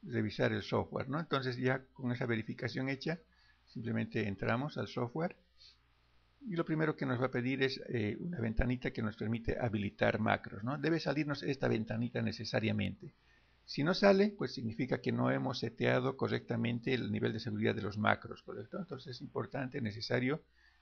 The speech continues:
verificar que esta ventana siempre nos salga al inicio de la ejecución del software.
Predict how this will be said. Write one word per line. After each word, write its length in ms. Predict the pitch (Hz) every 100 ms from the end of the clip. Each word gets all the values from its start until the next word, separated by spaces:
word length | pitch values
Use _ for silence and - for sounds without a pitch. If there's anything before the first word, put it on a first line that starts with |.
| -
verificar 640 | 117 107 - - 131 135
que 180 | - 123
esta 160 | 127 120
ventana 360 | 107 123 120
siempre 440 | - 120 127 127 123
nos 140 | 110
salga 260 | 127 120 117
al 100 | 107
inicio 360 | 107 117 139
de 80 | 107
la 60 | 104
ejecución 440 | 92 - - 107
del 120 | 92
software. 360 | - 98 -